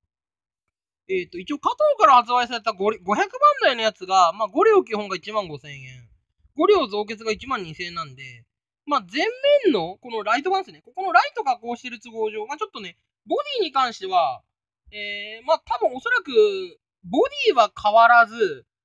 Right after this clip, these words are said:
ライト周りだけを更新っていう可能性が高いと思いますんで、そうなると、まあ、五両ベースで、まあ、一八とか、そんぐらい。で、四両増結のあずさかいじが、えー、昔は、まあ、九千六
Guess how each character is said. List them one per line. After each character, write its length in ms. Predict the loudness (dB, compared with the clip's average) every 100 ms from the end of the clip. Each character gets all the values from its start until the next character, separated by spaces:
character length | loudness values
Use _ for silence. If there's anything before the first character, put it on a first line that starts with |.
| _
ラ 200 | 0 2
イ 60 | 2
ト 140 | 0 -2 2 2
周 60 | 4
り 40 |
だ 160 | 4 4
け 120 | 2
を 100 | -2
更 240 | -2 -8 -8
新 240 | -12 -16
っ 20 |
て 100 | -16
い 40 | -14
う 60 |
可 160 | -10 -10
能 80 | -8
性 80 |
が 100 | -10
高 240 | -10 -6 -6
い 80 | -6
と 80 |
思 160 | -16 -20
い 60 | -20
ま 100 | -20
す 120 | -20
ん 100 | -20
で、 320 | -20 -20 _ _ _ _ _ _ _
そ 160 | -2
う 40 | 0 0 -2 -2 0
な 80 | 0
る 80 | -2
と、 380 | -2 -2 -4 -2
ま 140 | -2
あ、 40 | -2
五 200 | -6 -6
両 320 | 2 4 4
ベ 260 | 2 0
ー 40 | 0
ス 160 | -6
で、 460 | -12 -10 -10 -12 -16 _ _ _ _ _ _
ま 120 | -8
あ、 40 | -8
一 280 | -10 -6 0
八 280 | 2 0 -6
と 100 | -2
か、 440 | 0 0 -2 -12 _ _ _
そ 140 | -18
ん 100 | -12
ぐ 100 | -8
ら 160 | -8 -8
い。 120 | _ -20 _ _ _ _ _ -12
で、 260 | -8 -8
四 140 | -6 -6 -6 -2
両 180 | -2 -2
増 260 | -8 -10
結 280 | -10 -14 -6
の 120 | -4
あ 60 | -2
ず 100 | -4
さ 140 | -4 -2
か 160 | -4
い 120 | -6
じ 100 | -10
が、 460 | -12 -10 -10 -12 _ _ _ _ _ _ _ _ _
え 360 | -12 -12 -12 -16
ー、 20 |
昔 540 | -16 -8 -4 -4 -6 0
は、 240 | 4 4
ま 120 | 2
あ、 20 | -6
九 180 | -8
千 160 | -4
六 100 | -4